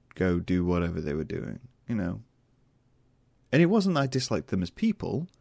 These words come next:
it wasn't dis-, that I disliked the activity. Well, some of the things they did, I kind of, at times, I'd later on regret not going and doing, because I wasn't part of that story. I wasn't part of that, that experience, and therefore I didn't share the in-jokes. I didn't,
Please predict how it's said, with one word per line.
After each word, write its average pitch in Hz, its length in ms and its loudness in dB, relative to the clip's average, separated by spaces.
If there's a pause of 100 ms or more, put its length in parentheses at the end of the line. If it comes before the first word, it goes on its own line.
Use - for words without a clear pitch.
(340)
it - 60 -2
wasn't 92 240 2
dis-, 90 140 -2
that 95 280 -4
I 90 40 -2
disliked 98 340 -4
the 107 80 -2
activity. 104 480 -2
Well, - 280 -4
some 170 220 0
of - 20 2
the 120 100 0
things 127 180 -2
they 117 80 4
did, 156 260 0 (680)
I 107 140 2
kind 127 300 0
of, 120 120 0 (100)
at 104 160 0
times, 131 380 2
I'd 92 140 2
later 98 320 4
on 92 160 2
regret 95 460 0 (1200)
not 90 160 -2
going 87 240 2
and 82 100 -4
doing, 87 220 -4
because 113 240 -2
I 120 60 6
wasn't 127 320 2
part 117 260 0
of 98 80 -6
that 101 120 -4
story. 127 440 -6 (340)
I - 60 -2
wasn't 110 260 0
part 117 300 2
of 101 120 -4
that, 92 260 2 (340)
that 104 140 0
experience, 95 720 2
and 92 100 -2
therefore 92 340 0
I 85 40 0
didn't 85 200 -4
share 85 300 2
the 85 160 4
in-jokes. 85 640 4
I 95 80 2
didn't, 85 320 4